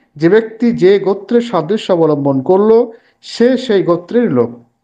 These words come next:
তো রাসূলুল্লাহ সাল্লাল্লাহু আলাইহি ওয়াসাল্লাম অমুসলিমদের সঙ্গে সাদৃশ্য স্থাপন করতে নিষেধ করেছেন, এটা মনে রাখতে হবে। সেই সঙ্গে সঙ্গে যদি বিশেষ করে ধর্মীয় অনুষ্ঠান হয়, সেক্ষেত্রে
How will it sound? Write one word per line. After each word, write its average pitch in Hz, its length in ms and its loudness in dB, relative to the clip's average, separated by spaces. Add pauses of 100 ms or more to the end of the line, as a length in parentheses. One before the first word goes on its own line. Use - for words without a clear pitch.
(160)
তো 160 60 0
রাসূলুল্লাহ 233 520 2
সাল্লাল্লাহু 175 380 -2
আলাইহি 143 140 0
ওয়াসাল্লাম 147 320 -2 (340)
অমুসলিমদের 240 800 2
সঙ্গে 170 600 0
সাদৃশ্য 196 1120 -2 (440)
স্থাপন 254 640 -2
করতে 226 260 0
নিষেধ 170 360 -2
করেছেন, 120 480 -4 (760)
এটা 165 260 2
মনে 185 180 -2
রাখতে 147 280 -4
হবে। 120 260 -10 (420)
সেই 254 280 0
সঙ্গে 196 380 -2
সঙ্গে 117 420 -8 (960)
যদি 175 220 2
বিশেষ 285 400 -2
করে 226 200 2
ধর্মীয় 202 420 0
অনুষ্ঠান 170 380 -4
হয়, 117 300 -4 (520)
সেক্ষেত্রে 240 800 0